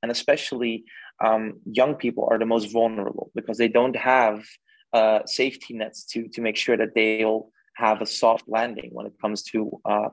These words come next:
floodings or, or, or other natural, uh, natural disasters. So what we see is that your enjoyment of human rights is being affected by the crisis. And it can be a very basic one. It can be your right to, uh,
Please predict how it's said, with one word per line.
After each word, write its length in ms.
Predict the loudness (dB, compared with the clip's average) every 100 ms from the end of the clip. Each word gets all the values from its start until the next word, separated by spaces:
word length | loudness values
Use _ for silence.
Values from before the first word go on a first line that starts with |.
| 0
floodings 420 | 2 2 -4 -4
or, 280 | -2 -2 -6 -16 -20 _
or, 240 | -6 -4 0
or 180 | 2 4
other 140 | 2
natural, 580 | 4 2 2 -4 -4 -6 -8 0
uh, 140 | 2 2
natural 340 | 0 0 0
disasters. 560 | 2 2 0 -8 -16 _ _ -20 -20 _
So 440 | 2 4 4 0 _ -4
what 180 | -2
we 100 | -2
see 520 | -4 -2 0 0 -2 -10 _ 0
is 200 | 0 4
that 260 | 4 4 -4
your 300 | -2 0 0
enjoyment 800 | -4 -4 2 4 4 0 -6 -2
of 220 | 2 2 0
human 340 | -10 -8 -4
rights 300 | -2 -2 -4
is 80 | -14
being 260 | -4 -4 -2
affected 580 | -6 -2 -2 0 -2 -2 _
by 160 | 0 0
the 80 | -2
crisis. 600 | 0 0 -2 -18 -20 _ -20 -20 -14 0
And 340 | 2 2 -2 _ -12
it 120 | -8
can 160 | -8
be 140 | -6 -4
a 60 |
very 320 | 2 2 2 -2
basic 440 | 0 0 0 -6
one. 160 | -8 -12
It 100 | -6
can 180 | -6 -4
be 260 | -4 -6 -10 -20 2
your 160 | 4
right 260 | 6 4 2 -10 -4
to, 380 | 0 0 0 2
uh, 260 | 4 6 4